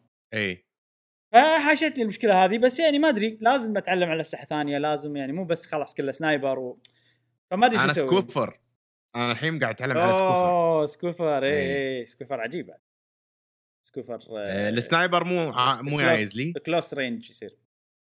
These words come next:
Speaker 1: إيه.
Speaker 2: مم.
Speaker 1: فسكوفر حيل مستانس فيه، قاعد أذبح شوي شوي.
Speaker 2: مم.
Speaker 1: آه، يعني.
Speaker 2: سكوفر يونس. آه، نشوف، بكمل إن شاء الله. ولعبت حاليًا قاعد أسوي تختيم حق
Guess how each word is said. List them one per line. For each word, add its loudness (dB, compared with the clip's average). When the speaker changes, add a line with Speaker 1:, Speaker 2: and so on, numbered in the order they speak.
Speaker 1:
إيه. -4
Speaker 2:
مم. -14
Speaker 1:
فسكوفر -2
حيل -4
مستانس -8
فيه، -12
قاعد -4
أذبح -6
شوي -14
شوي. -20
Speaker 2:
مم. -8
Speaker 1:
آه، -8
يعني. -10
Speaker 2:
سكوفر -4
يونس. -8
آه، 2
نشوف، -8
بكمل -4
إن -10
شاء -6
الله. -4
ولعبت -2
حاليًا 4
قاعد 2
أسوي 0
تختيم -6
حق -2